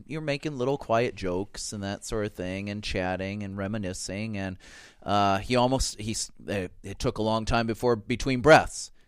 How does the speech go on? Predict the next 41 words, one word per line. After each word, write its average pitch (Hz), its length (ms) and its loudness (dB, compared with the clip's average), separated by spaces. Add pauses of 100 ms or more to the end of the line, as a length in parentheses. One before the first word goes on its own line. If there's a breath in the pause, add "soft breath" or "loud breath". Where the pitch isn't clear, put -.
(160)
and 92 100 -6
then 98 80 -2
he 113 80 0
started 120 300 4
breathing 127 380 2
again, 85 320 -6
and 85 100 -8
everyone 92 240 -4
kind 92 160 -6
of 78 80 -12
chuckled, 78 580 -2
and, 82 80 -6
"Oh, 87 120 -6
he's 90 140 -6
still 101 220 -2
holding 101 320 -4
on." 87 260 -4 (300 soft breath)
And 110 160 -6
so 117 100 2
I 104 60 6
thought, 104 240 0
"Oh, 165 180 -2
well, 160 180 -2
I 170 60 -2
think 151 260 -8
that 120 120 -4 (160)
everyone's 139 580 -6 (220)
handling 135 360 -2
it - 80 -10
pretty 127 180 -2
well." 95 340 0 (300)
But 95 80 -2
when 117 160 0
he 123 120 -2
did 127 240 2
stop 101 360 0
breathing, 78 600 -12 (480)
it 285 120 0
wasn't, 139 340 6 (380)
you 131 140 -2
know, 73 220 -8